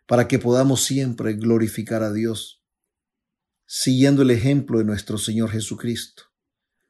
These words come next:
siempre guiados y fortalecidos por el Espíritu Santo.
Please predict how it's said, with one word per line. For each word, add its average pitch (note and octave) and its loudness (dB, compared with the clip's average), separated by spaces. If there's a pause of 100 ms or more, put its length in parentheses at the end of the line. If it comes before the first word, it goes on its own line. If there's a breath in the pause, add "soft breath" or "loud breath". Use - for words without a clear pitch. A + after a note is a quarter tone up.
(160)
siempre C#3 4
guiados A#2+ 4
y A2+ -4
fortalecidos A#2 -6 (420)
por B2 -2
el C#3 2
Espíritu C#3+ 0
Santo. G2+ -8